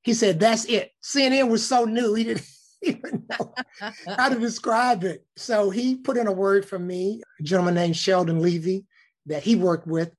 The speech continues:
uh, when they both worked in New York. And here I am. I was the, uh, first African-American cameraman assigned to the White House in nineteen eighty-two. Just had that inner drive to just show people what was going on through my lens.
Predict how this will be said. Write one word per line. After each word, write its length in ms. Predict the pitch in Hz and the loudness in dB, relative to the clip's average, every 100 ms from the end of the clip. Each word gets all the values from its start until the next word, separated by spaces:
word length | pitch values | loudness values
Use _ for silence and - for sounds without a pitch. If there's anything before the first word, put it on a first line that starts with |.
| - | -8
uh, 180 | 147 | -6
when 160 | 139 156 | -6 -4
they 100 | 151 | -4
both 300 | 147 165 156 _ - | 0 0 0 _ -6
worked 240 | 156 147 | -6 -4
in 80 | 156 | -4
New 80 | 151 | -2
York. 400 | 151 151 185 180 | 0 2 0 -2
And 420 | 151 151 147 156 _ - | -6 -6 -8 -10 _ -2
here 240 | 190 190 | 4 6
I 80 | 196 | 6
am. 340 | 269 220 170 - | 4 2 0 -4
I 100 | 160 | -2
was 320 | 170 170 165 | 0 0 -2
the, 360 | 170 156 151 147 | -6 -6 -4 -6
uh, 300 | 143 135 131 _ | -4 -8 -12 _
first 420 | - 190 190 - 175 | 0 2 2 0 0
African-American 720 | 175 - 185 180 185 180 180 | -4 -2 -2 0 0 -2 -6
cameraman 540 | 196 185 165 165 165 | -2 0 0 -2 -2
assigned 400 | 165 185 165 170 | -2 0 0 -2
to 80 | 175 | -6
the 80 | 160 | -8
White 240 | 175 165 | -6 -4
House 260 | 156 156 156 | -4 -6 -6
in 60 | |
nineteen 340 | 156 156 156 165 | -4 -4 -2 -2
eighty-two. 580 | 156 147 143 156 165 196 _ _ - | -2 -4 -4 -4 -4 -8 _ _ -6
Just 180 | - - | -4 0
had 300 | 233 214 196 | 4 4 4
that 260 | 180 180 - | 2 0 -6
inner 240 | - 214 196 | 0 2 2
drive 540 | 175 170 175 175 170 | 2 0 2 0 -2
to 180 | - 160 | -6 -6
just 540 | 143 185 175 - - _ - | 0 0 2 -2 -8 _ -10
show 360 | - - 247 254 | -4 2 2 2
people 640 | 240 220 220 190 185 - - | 2 0 4 4 4 0 0
what 220 | 233 190 | 0 2
was 160 | 190 | 2
going 320 | 170 180 180 170 | 4 2 2 2
on 480 | 160 151 147 156 _ _ _ _ _ | 0 0 -4 -10 _ _ _ _ _
through 180 | - 190 | 0 2
my 200 | 180 190 | 4 4
lens. 880 | 190 196 202 135 117 117 - - | 4 4 4 0 -8 -14 -14 -14